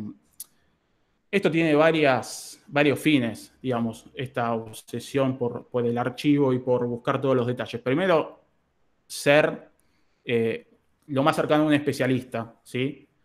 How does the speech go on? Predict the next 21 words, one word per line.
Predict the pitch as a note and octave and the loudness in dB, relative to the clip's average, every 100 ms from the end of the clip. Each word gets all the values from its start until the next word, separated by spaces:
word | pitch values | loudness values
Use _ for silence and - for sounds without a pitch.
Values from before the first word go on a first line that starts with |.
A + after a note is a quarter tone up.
| _ _ | _ _
Eh, | A#2 G#2+ - _ _ - | -10 -10 -10 _ _ 2
obviamente, | E3 D3 D3+ | 6 6 6
en | C#3+ C3 C3 | 2 2 0
un | C#3 | 0
tema | C#3 C#3 | 2 0
como | C3 C3 | 0 2
básquet, | D3 - D3+ - - _ _ _ _ | 2 2 -2 -4 -18 _ _ _ _
si | - | -4
lo | B2 | -2
comparamos | A#2 A#2+ C#3 C3 | 0 0 0 0
con | |
un | C3+ | -2
tema | C3 C3 | 0 0
médico, | C3 C#3+ C#3+ C#3+ D3 - - | 2 2 0 0 -2 -6 -18
por | - G#2+ | -12 -10
ejemplo, | G#2 B2 C3+ | -6 -6 -6
es | C3 | -4
un | |
tema | B2 A#2 | -4 -2
mucho | A#2+ C3 A#2+ | -2 -2 -2
menor, | B2 D3+ D3+ E3 | 2 2 2 0